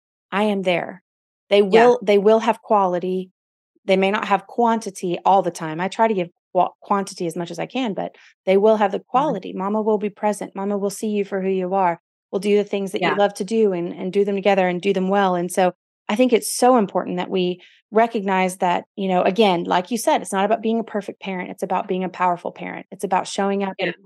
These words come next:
Speaker 1: how to, how, today, how can I show up powerfully for my kid today? Right. And, and, and that might look way different than it did yesterday. Right. And so
Speaker 2: It most likely will. And I know for us too, the thing that I,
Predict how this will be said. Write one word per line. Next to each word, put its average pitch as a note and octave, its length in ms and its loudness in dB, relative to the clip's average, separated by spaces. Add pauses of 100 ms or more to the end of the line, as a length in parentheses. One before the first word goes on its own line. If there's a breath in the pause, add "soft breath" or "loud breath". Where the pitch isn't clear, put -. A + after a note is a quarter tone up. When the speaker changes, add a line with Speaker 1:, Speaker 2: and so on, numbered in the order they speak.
(140)
Speaker 1:
how A3+ 180 2
to, D4 200 4
how, A3+ 160 0
today, A#3 340 4
how A3 220 2
can C4+ 160 -2
I B3+ 60 0
show G#3 200 0
up F#3+ 80 -4
powerfully F3+ 400 -2
for F3 140 -8
my F3 120 -4
kid E3+ 340 -6 (180)
today? E3 420 -4 (340 soft breath)
Right. F3 320 2
And, F3 220 -2 (400)
and, F3+ 320 0
and F#3 80 2
that G#3 100 4
might A3 160 2
look G#3+ 200 -2
way G3+ 180 6
different F#3+ 380 -4
than F3 100 -4
it - 60 -8
did F3 200 -2
yesterday. - 720 -4
Right. E3+ 340 2
And F#3 160 -4
so F3+ 200 2 (300)
Speaker 2:
It A3 120 -10
most C#4 220 2
likely C4+ 300 2
will. G#3+ 360 6
And G3 140 4
I G3+ 120 2
know A#3 140 4
for A3+ 160 -2
us A3+ 260 2
too, C4 260 -6
the G3 120 -2
thing G3+ 300 2
that F3 340 4
I, F3+ 240 4